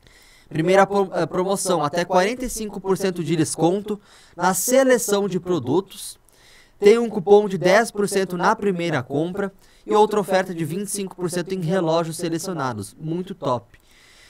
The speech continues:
Quarta e última loja bônus é a loja da Time Center. Cupom noventa e nove tem uma parceria com a Time Center. Você consegue até quarenta e cinco por cento de desconto em relógios selecionados. Tem um cupom de dez por cento na primeira compra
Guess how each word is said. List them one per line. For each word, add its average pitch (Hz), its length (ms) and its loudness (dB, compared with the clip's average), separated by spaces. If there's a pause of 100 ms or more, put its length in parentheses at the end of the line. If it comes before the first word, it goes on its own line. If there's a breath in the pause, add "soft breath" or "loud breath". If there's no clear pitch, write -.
(200 soft breath)
Quarta 226 420 6
e 214 100 2
última 202 360 0
loja 180 300 0
bônus 196 580 0 (400 soft breath)
é 196 140 2
a 196 80 8
loja 190 280 4
da 185 140 2
Time 233 420 2
Center. 190 500 -2
Cupom 196 340 0
noventa 185 320 -2
e 185 40 -2
nove 170 240 0
tem 196 120 -6
uma 202 140 -2
parceria 180 420 0
com 196 80 -8
a 214 80 0
Time 185 320 -2
Center. 156 480 -4 (400 soft breath)
Você 185 260 0
consegue 196 360 0
até 196 200 2
quarenta 214 600 4
e 220 40 -4
cinco 196 340 -8
por 185 160 -4
cento 180 260 -4
de 160 120 -8
desconto 175 500 -4
em 175 120 -4
relógios 165 680 2
selecionados. 156 880 -4 (720 loud breath)
Tem 214 160 6
um 226 100 -4
cupom 202 400 4
de 185 120 -6
dez 196 360 2
por 196 200 -2
cento 190 320 -4
na 185 200 2
primeira 185 480 0
compra 170 540 -6